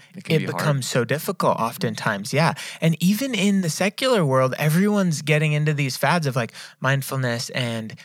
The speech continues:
Speaker 2: quiet and pre-, like, they're just, they're like, "Okay, we see, we see there's something up. Like, we see
Speaker 1: Yeah.
Speaker 2: there's a problem." Um, but more than any of those practices, like,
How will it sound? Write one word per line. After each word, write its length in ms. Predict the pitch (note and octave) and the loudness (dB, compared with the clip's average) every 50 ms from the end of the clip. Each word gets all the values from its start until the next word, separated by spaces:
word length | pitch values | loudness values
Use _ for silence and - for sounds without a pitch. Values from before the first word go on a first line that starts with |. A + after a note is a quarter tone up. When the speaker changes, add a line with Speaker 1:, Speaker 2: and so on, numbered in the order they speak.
| - _ | -18 _
Speaker 2:
quiet 440 | - C3+ C3+ B2+ B2 A2+ A2+ - - | -6 -4 -2 0 0 0 -2 -2 -4
and 120 | B2+ B2 | -4 -4
pre-, 200 | - C#3 B2+ - - | -2 -2 -2 0 2
like, 240 | E3 D3+ C#3 - - - - - | 2 0 0 0 -6 -12 -8 0
they're 120 | - D3+ D3 | 0 2 2
just, 300 | C3+ C#3+ C#3 - - - | 2 0 -2 -2 -6 -2
they're 160 | - E3+ D3+ | 2 2 2
like, 180 | C#3 B2+ A#2 - - - _ - - | 2 2 -2 -4 -10 -18 _ -4 -4
"Okay, 200 | D3 - D3+ A#2+ | 0 0 0 0
we 100 | A#2 A#2+ | 0 -4
see, 340 | - - - C#3+ C#3 C3+ - - | -6 -4 -2 -2 -2 -2 -2 -4
we 80 | C#3+ | -6
see 320 | C3+ - - C#3+ C3+ C3+ C3+ | -6 -2 -2 0 0 0 0
there's 240 | C3 C3+ B2 A2+ - | 0 0 0 0 -2
something 320 | B2 A2+ - - G#2+ G#2+ | -4 -4 -4 -6 -6 -4
up. 280 | - G2+ F#2+ C2 - - | -2 -2 -2 -2 -2 0
Like, 160 | C3+ C3 B2+ B2+ | 0 0 0 0
we 140 | C3+ C3 | -2 -2
see 100 | - F3+ | 0 0
Speaker 1:
Yeah. 80 | D3 C3+ | 0 2
Speaker 2:
there's 160 | C3+ C3 B2 | 2 2 0
a 80 | B2+ A#2 | 0 -2
problem." 560 | - - - F#3+ G3 F#3+ F#3 E3+ C#3 B2 A#2 - - - - C3+ | -2 0 2 4 4 4 4 2 0 0 -2 -6 -10 -10 -4 0
Um, 320 | - D3+ C#3 B2 A2+ A#2 - - | 2 2 2 2 -2 -8 -6 -2
but 180 | D3 D3+ C3+ | -2 -2 0
more 300 | C#3 C3 B2 B2+ C#3 E3+ | -2 -2 -2 0 0 0
than 220 | G3 G#3 A3+ F#3+ C3+ | 0 0 -2 -2 0
any 260 | C#3+ D#3 D#3 D#3+ D#3+ | 0 2 2 2 2
of 140 | D3 C3+ B2 | 0 0 0
those 240 | C3+ C3+ C3 B2 - | 0 0 0 -2 -4
practices, 680 | - C3+ B2+ C3+ F3 - - G#3+ - - D3+ C3 B2+ | -4 -2 -2 -2 -2 -2 -6 -6 -2 -2 -2 -2 0
like, 300 | C3 B2+ A2+ A2 - - | 0 0 -2 -2 -6 -12